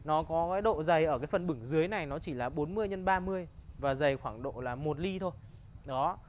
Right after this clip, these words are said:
còn để cái phần dày hơn thì là mình sẽ làm ở phần rào chắn bên trên. Bởi vì là khi mà các bạn chở hàng nó nhiều thì chở càng cao thì cái phần ở trên nó sẽ chịu nhiều hơn.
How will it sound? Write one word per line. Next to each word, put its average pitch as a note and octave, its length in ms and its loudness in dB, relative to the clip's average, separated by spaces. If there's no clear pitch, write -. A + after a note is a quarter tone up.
còn D#3+ 260 2
để C3 180 0
cái C#3+ 140 -6
phần E3 200 -4
dày E3 200 2
hơn F#3+ 220 0
thì D3+ 120 -4
là D3+ 120 0
mình D3+ 140 -2
sẽ D#3 120 -4
làm F3 180 0
ở C#3 80 -6
phần C3+ 220 -8
rào C#3 160 0
chắn C#3+ 180 -6
bên F#3+ 100 -2
trên. F#3 200 0
Bởi C3 160 -2
vì C#3+ 160 -2
là C#3+ 360 0
khi G#3+ 240 -2
mà F#3 120 0
các F#3+ 80 -4
bạn F3+ 160 2
chở D3 160 -2
hàng C#3+ 320 -4
nó D3 40 -6
nhiều D#3+ 440 0
thì B2+ 220 -14
chở C3+ 160 -2
càng C#3 280 -8
cao E3 300 0
thì C#3 100 -4
cái C#3+ 80 -2
phần D#3 120 -4
ở A2 120 -6
trên E3+ 220 0
nó C#3+ 60 -6
sẽ D#3+ 140 -6
chịu E3 180 -6
nhiều C3+ 400 -4
hơn. F3 200 2